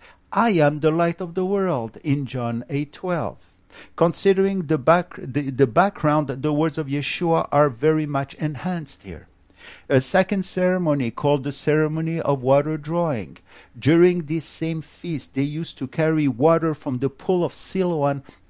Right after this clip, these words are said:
up to the temple, with much singing and rejoicing, and then pour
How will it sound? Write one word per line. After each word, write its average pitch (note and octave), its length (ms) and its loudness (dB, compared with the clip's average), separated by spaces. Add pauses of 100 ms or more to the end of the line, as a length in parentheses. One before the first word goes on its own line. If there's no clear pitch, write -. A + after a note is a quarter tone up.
(260)
up D#3 280 2 (160)
to C#3 320 0 (200)
the C#3 140 2
temple, E3 560 -4 (760)
with C#3+ 260 2
much A#2+ 340 0
singing E3 580 -2
and A#2+ 160 0
rejoicing, D#3 640 -4
and B2+ 140 0
then C3 160 0 (120)
pour G#3+ 340 4